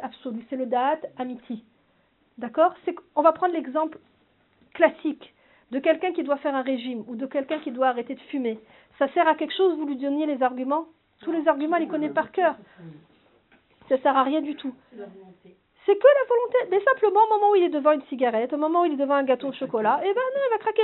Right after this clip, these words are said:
C'est l'émotion. Ça veut pas dire qu'il sait pas, il a pas besoin de qu'on lui répète. Il faut simplement qu'à un moment donné, il y ait une connexion entre son cerveau et son cœur. C'est ça qui nous explique Rabbi Nachman.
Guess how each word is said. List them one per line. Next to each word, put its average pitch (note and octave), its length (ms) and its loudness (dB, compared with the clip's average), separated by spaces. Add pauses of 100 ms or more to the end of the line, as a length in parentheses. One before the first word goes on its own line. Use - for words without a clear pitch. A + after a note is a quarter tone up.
(140)
C'est F#4 80 4
l'émotion. G#4 520 6 (640)
Ça D#4+ 80 8
veut F4+ 140 8
pas F#4 140 10
dire A4+ 240 4 (100)
qu'il D4 100 -10 (120)
sait F#4 100 4
pas, F4+ 160 2 (340)
il C4+ 100 -4
a C4 60 0
pas C#4 140 0
besoin C#4+ 260 -2
de B3+ 140 -2
qu'on C4 300 -2
lui B3+ 200 -2
répète. E4+ 500 -2 (360)
Il D4 120 -6
faut G4 140 2
simplement F#4+ 440 2
qu'à D#4 140 0
un - 20 0
moment E4 260 2
donné, E4+ 200 -2
il E4 40 -2
y D4+ 60 -2
ait C#4+ 40 -2
une C4+ 120 -6
connexion F4+ 640 -4 (360)
entre D#4 300 -8
son D#4 260 -12
cerveau D4 460 -6
et C#4+ 120 -14
son C4 120 -10
cœur. G#3+ 300 -4
C'est D#4 120 -8
ça F#4+ 120 0
qui F4 120 -2
nous D4 120 -2
explique B3+ 340 -6
Rabbi B3 200 -2
Nachman. G3+ 380 -8